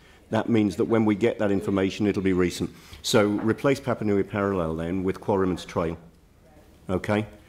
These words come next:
And then we're not duplicating work, we're looking at recent, um, completion. Yep, that sounds eminently sensible to me. Good. Any other questions?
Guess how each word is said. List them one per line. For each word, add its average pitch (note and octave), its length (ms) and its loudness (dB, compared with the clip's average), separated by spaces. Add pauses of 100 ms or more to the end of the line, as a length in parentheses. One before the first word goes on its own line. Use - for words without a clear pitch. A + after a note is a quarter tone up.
(180)
And G2+ 160 2
then G#2 140 2
we're G#2 140 4
not A#2+ 280 2
duplicating F#2 680 -2
work, F#2 340 0
we're F#2+ 120 0
looking F2+ 320 -2
at F2 100 -4
recent, G#2+ 840 -2
um, F2+ 560 0
completion. G2+ 760 0 (920)
Yep, F2+ 240 -4 (340)
that F2+ 180 -4
sounds E2+ 400 -4 (100)
eminently F2 500 -4
sensible D#2+ 500 -10
to - 120 -14
me. D2+ 220 -10 (720)
Good. D2+ 260 -6 (2000)
Any A#2+ 220 4
other G#2+ 140 -2
questions? - 760 -6